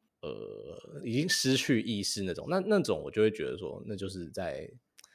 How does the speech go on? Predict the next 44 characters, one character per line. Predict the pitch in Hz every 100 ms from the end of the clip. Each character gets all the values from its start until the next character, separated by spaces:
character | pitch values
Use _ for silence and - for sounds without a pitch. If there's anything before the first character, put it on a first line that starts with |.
| _ _ _ _
占 | 156 104 90 85
别 | 92 90
人 | 92
便 | 107 95
宜， | 107 104 139 _ _ _
对 | -
啊， | - - 117 _ _
我 | 92
就 | 95
觉 | 92
得 |
那 | 87
种 | 95 - -
不 |
太 | - - -
好。 | - - _
就 | 175
我 | 123
觉 | 117
得 | 127
那 | 143
个 | 131 110 101
consent | - 92 85 120 87
很 | - -
重 | 87 82
要 | 76
啊， | -
就 | 95
是 | 92
你 | 92
有 | 85
没 | -
有 | 69 92 113 _ _ _ _ _ _ _
决 | - 85
定 | 82 92
要 | 87 87 80
跟 | 82 85
这 | 85 92
个 | -
人 | 78 50 62 101 -
睡 | - - - 98 98 _ _
很 | 85
重 | - 80 82
要。 | 76 98 113